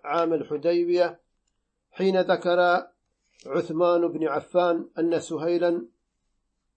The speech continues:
قد أرسله إليه قومه فصالحوه على أن يرجع عنهم هذا العام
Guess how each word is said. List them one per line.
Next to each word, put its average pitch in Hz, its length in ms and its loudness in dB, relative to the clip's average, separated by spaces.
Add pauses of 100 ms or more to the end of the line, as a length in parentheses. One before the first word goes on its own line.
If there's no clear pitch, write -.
(400)
قد 175 180 2
أرسله 196 640 -2
إليه 170 480 -4
قومه 180 580 0
فصالحوه 175 1080 -4 (420)
على 175 180 2
أن 185 180 0
يرجع 165 380 0
عنهم 165 500 -4
هذا 165 260 0
العام 160 340 2